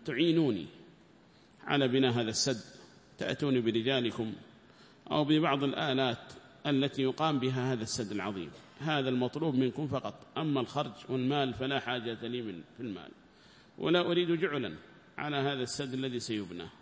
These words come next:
فالله قد مكنني وأقدرني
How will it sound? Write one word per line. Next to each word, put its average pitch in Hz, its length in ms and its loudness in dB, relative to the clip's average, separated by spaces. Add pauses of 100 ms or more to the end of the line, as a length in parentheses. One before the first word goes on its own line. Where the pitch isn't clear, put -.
(1080)
فالله 151 360 2
قد 135 160 -4
مكنني 127 540 2
وأقدرني 113 640 -2